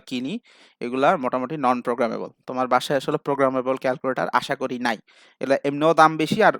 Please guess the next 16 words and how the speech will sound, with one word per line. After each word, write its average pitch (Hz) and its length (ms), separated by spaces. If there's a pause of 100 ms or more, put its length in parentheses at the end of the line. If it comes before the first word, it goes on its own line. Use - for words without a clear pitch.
(160)
বাজারে 127 340
সচরাচর 135 380
পাওয়া 165 300
যায় 120 140
না, 113 100
আর 117 80
আমাদের 123 300
কেনাও 143 300
লাগে 113 220
না, 113 100
আমরা 120 220
এগুলো 127 180
ইউজ 127 200
করি 127 260
না 123 140
সাধারণত। - 440